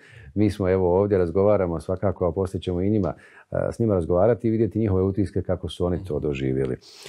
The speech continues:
Profesore, također je evidentno da pojava problema u braku na neki način je postala normalna stvar zbog različite prirode supružnika. Poznato je da je čak poslanik, sallallahu alejhi ve sellem, imao određene probleme.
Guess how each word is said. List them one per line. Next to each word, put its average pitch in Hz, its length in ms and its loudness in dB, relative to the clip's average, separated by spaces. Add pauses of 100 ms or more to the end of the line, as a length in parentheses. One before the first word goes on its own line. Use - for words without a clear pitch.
(300)
Profesore, 156 320 2
također 160 460 2
je - 20 4
evidentno 135 500 0
da 110 420 2
pojava 120 360 4
problema 98 420 2
u 98 60 4
braku 98 400 2
na 98 60 -4
neki 98 280 -6
način 90 500 -2
je 85 100 -2
postala 95 520 -2
normalna 82 460 0
stvar 90 380 2
zbog 80 180 -4
različite 87 480 -2
prirode 78 340 -6
supružnika. - 680 -8 (340)
Poznato 113 360 0
je - 20 2
da 101 80 0
je 101 60 0
čak 120 260 0
poslanik, 107 380 -2
sallallahu 87 500 -2
alejhi 85 260 -2
ve 80 120 -4
sellem, 85 300 -2
imao 85 260 2
određene 80 440 0
probleme. 82 560 0